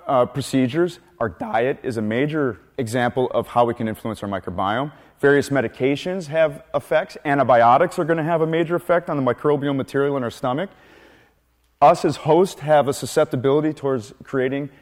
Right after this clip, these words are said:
and shaping the microbial material, as well as bad things like smoking, drinking, and things like that,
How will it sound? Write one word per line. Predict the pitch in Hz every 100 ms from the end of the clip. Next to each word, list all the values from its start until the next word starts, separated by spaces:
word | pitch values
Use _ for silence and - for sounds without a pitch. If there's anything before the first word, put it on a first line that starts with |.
| _
and | 139 120
shaping | - 135 139 135
the | 123
microbial | 120 - 135 127 123
material, | 113 - 131 156 - - -
as | 160
well | 170 185 175
as | 151 - - _
bad | - 131 156 -
things | 170 151
like | 120 -
smoking, | 135 127 131 127
drinking, | 110 113 113 - 107
and | 101
things | - 101
like | 98 90
that, | 104 110 -